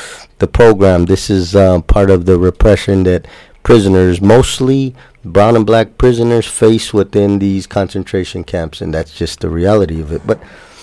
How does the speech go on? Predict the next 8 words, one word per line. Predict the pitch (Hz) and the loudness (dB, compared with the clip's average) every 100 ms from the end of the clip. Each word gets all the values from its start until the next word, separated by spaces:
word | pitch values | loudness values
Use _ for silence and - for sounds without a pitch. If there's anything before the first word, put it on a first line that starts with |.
| - - _ | -20 -20 _
so | - 156 147 151 139 | -2 4 6 6 2
my, | 123 131 120 - - | 2 2 2 -4 0
my | 143 | 0
guest | 113 175 196 - | 2 2 2 2
is | 147 107 | -2 2
Mary. | 101 107 135 156 175 | 4 6 6 4 2
She's | - - 127 101 | 0 0 0 2
the | 120 107 | 4 4